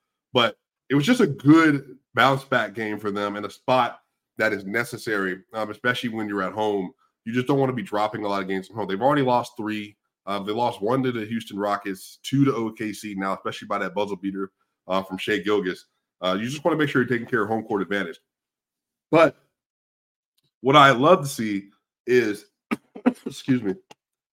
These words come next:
the connection between Aaron Gordon, Nikola Jokic, Michael Porter, Nikola Jokic. They're all kind of playing in sync right now.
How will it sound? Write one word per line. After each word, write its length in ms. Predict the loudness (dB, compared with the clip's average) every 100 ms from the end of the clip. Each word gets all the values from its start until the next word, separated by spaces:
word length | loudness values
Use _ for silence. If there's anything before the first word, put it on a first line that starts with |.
| _ _
the 100 | -6
connection 640 | -6 -2 2 2 0 -6 -6
between 500 | -6 0 0 0 -2
Aaron 460 | -4 0 2 0 -2 -6
Gordon, 400 | -4 -2 -2 -6 _ _ _ _ _ _ _
Nikola 320 | -6 -4 0 0
Jokic, 400 | 0 -2 -6 -12 _ _ _ _ _ _ _ _
Michael 240 | -8 -8 -4
Porter, 420 | -2 0 -2 -8 _ _ _ _ _ -8
Nikola 260 | -6 -4
Jokic. 360 | -4 -4 -8 -20 -20 _ _ _ _ _ _ _ _ _ _ _ -20 -2
They're 260 | 4 4
all 280 | 6 6 4
kind 340 | 0 -2 0 -2
of 160 | -6
playing 360 | -8 -6 -4 -6
in 120 | -8
sync 360 | -10 -8 -8 -6
right 200 | -8 -8
now. 260 | -8 -10